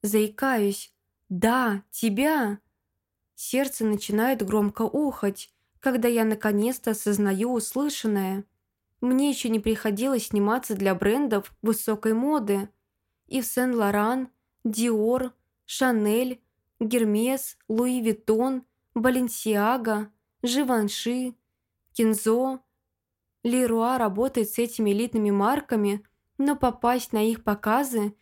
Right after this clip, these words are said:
и съёмки почти нереально. Они сами приглашают манекенщиц, и в основном – это уже известные на весь мир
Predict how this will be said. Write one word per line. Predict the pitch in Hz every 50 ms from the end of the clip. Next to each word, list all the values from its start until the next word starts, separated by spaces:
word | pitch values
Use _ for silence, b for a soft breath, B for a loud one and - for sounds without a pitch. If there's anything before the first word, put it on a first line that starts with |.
| _ _ -
и | - 226
съёмки | 208 - - 185 202 214 233 277 302 311 294 - - 208 208 214 - _ _ _ _ _ -
почти | - 247 240 - - - 262 277
нереально. | 277 240 214 208 214 226 254 277 285 269 240 214 202 196 196 208 - _ _ _ _ _ _ _ _ _ _ -
Они | - 294 294 302 277
сами | - - 302 302 311 285 247
приглашают | 226 - 214 220 208 220 220 214 214 - - 240 269 277 269 -
манекенщиц, | 220 208 214 220 220 - - 320 311 269 247 - - 202 196 - - - - _ _ _ _ _ _ _
и | - 311
в | 269 254
основном – | 262 254 - - 233 220 208 208 208 220 240 277 285 285 - _ _ _ -
это | 339 330 330 - 269
уже | 254 233 226 233 220
известные | 208 - 202 202 233 269 269 - 254 226 214
на | 214 208 208
весь | 196 220 220 208 -
мир | - 202 214 226 269 294 294 277